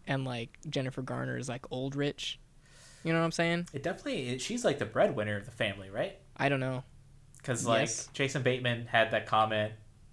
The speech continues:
Speaker 2: You don't have a lot to go off of from here, but Jason Bateman made a comment about how, like, one of his jingles paid for a kitchen.
Speaker 1: Uh-huh.
Speaker 2: And I'm like, "Oh, that's great. Like, a kitchen is, like, I'm sure that was a good amount of money,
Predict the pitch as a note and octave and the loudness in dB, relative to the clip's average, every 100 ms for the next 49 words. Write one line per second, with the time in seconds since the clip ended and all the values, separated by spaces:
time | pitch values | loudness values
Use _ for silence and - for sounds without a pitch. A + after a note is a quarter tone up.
0 | - F3+ D#3+ C#3+ B2 A2+ A2+ A2 G#2 G#2 | -8 2 4 6 6 4 4 4 4 4
1 | G#2 G2+ G2+ G2+ G#2 - G2 G2+ - - | 0 -10 -10 -8 -8 -8 -8 -10 -14 -20
2 | - - - - - A2 A#2 A2+ A2+ G#2+ | -20 -20 -20 -4 0 0 0 -2 0 0
3 | G2+ G#2 G#2+ G#2 G#2 G2 G#2 G2 G2+ G#2+ | 0 2 2 2 0 0 -2 -2 -4 -6
4 | G#2 G2+ - G#2 G#2 G#2 - G#2 G2+ A2 | -4 -6 -8 -4 -4 -4 -6 -8 -6 -6
5 | G#2 - - B2+ C3+ - - - - - | -6 -6 -4 -4 -4 -12 -20 -20 -20 -20
6 | - - - - D#3+ D3 C3 B2 A#2 A2+ | -20 -20 -20 -8 -2 0 2 2 2 2
7 | D3+ A#2 A#2+ A2 - - C#3 A2 G2+ G#2+ | 2 4 4 2 -2 4 6 6 0 -6
8 | G#2 G2+ A#2 A#2 G#2+ G2+ G2 - G2 F#2+ | -6 -6 -4 -2 -2 -4 -8 -10 -12 -14
9 | - - G2+ G#2 A2 G#2+ G2+ G#2+ G2+ G#2+ | -16 -14 -8 -4 -2 0 -2 -6 -6 -4
10 | G2+ G2 G2+ G2+ G2+ G2 | -4 -6 -6 -6 -6 -12